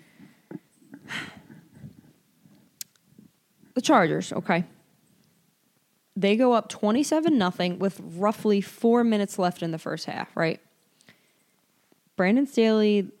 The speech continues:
their defense, it looked like immediately went into reserve mode, okay? Weren't blitzing as much. We're kinda holding back in coverage,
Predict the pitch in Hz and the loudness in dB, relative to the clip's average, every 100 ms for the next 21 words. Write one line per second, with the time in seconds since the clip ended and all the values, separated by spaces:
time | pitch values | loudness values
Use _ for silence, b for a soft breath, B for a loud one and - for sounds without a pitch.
0 | - 185 170 202 190 190 185 185 - - | -8 -6 -2 -2 0 0 0 -2 -6 -8
1 | - _ _ _ _ _ _ 208 196 196 | -10 _ _ _ _ _ _ -4 -2 -2
2 | 185 180 180 - 190 185 196 214 214 202 | 0 -2 -2 -2 0 2 4 4 4 4
3 | 180 175 170 165 156 170 160 165 151 - | 2 2 2 0 -2 -4 -4 -4 -4 -8
4 | - - - 175 _ _ _ _ - 175 | -10 -12 -12 -16 _ _ _ _ -4 -2
5 | - 165 147 - - 190 190 190 180 175 | -2 -4 -6 -6 -4 -4 0 0 2 0
6 | 180 170 160 - - - _ _ - - | 0 0 -2 -6 -10 -16 _ _ -14 -12
7 | 156 151 151 185 165 160 151 - - - | -10 -10 -4 -4 -2 -2 -4 -8 -10 -2
8 | 185 165 170 165 156 - | -2 0 0 0 -2 -12